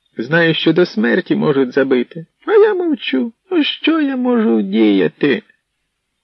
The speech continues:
Розгнівався боярин, як загорлав на мою жінку: "Геть, а то й тебе підкий!" Замовкла жінка від страху, а мені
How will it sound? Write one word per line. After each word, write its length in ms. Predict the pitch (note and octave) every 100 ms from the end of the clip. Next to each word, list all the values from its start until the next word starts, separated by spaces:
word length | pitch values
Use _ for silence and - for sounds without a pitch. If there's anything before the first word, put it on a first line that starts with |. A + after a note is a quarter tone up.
| _ -
Розгнівався 760 | G2+ G#2 D#3 F#4 F#4+ F4 -
боярин, 520 | A3+ G#3 F#3+ D#3 G#3+ G#3+
як 180 | G3+
загорлав 560 | G#3+ B3 D#4 G4 A4 F4+
на 100 | D#4+
мою 220 | D4 B3+
жінку: 500 | A3 A#3+ G3+ D#3+ D3+ C3 - - -
"Геть, 680 | A2+ F3 C#4 B3+ A#3 - -
а 100 | G3
то 160 | G#3+
й 40 | A3
тебе 480 | - A#3 A3+ G4+ F#4+
підкий!" 680 | - A3+ - G#3 G#3 D#3 - _ _ _ _ _ _ _ -
Замовкла 680 | C3 C4+ E4 F4 C#4+ D#3+ D3+
жінка 400 | D3+ D3 B2 G#2
від 140 | G2
страху, 640 | - - F#2+ A2+ - D#3 - _ - - - - - - - -
а 100 | B2
мені 560 | E3+ F#3 F#3+ F#3+ F#3